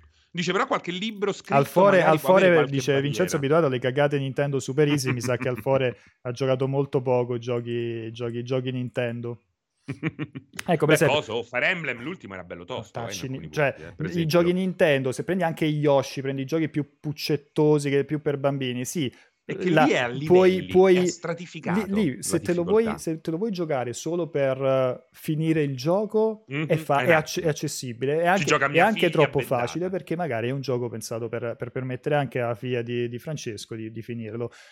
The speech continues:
Speaker 2: Però se ti punti sulle secondarie o sui collezionabili, ma c'ha un livello di sfida quella roba lì che è fuori di testa, è fuori di testa.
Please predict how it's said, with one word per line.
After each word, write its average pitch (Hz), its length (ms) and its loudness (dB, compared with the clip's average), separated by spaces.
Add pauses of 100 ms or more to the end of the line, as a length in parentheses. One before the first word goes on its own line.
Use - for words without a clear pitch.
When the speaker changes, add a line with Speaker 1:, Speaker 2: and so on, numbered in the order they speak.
Speaker 2:
Però 214 220 2
se - 260 -8
ti 151 160 -4
punti 190 380 -4
sulle 143 640 -4
secondarie 127 720 -2
o 120 60 -6
sui 135 200 -8
collezionabili, 120 960 -8 (180)
ma 180 120 0
c'ha - 160 -2
un 120 180 -4
livello 196 400 -2
di 139 100 -4
sfida 117 440 -6
quella 120 200 -2
roba 127 300 -2
lì 113 240 -8
che 120 120 -6
è - 20 -4
fuori 196 320 -4
di 139 100 -8
testa, 110 600 -6 (300)
è 131 100 -8
fuori 180 280 -2
di 123 100 -6
testa. - 580 -10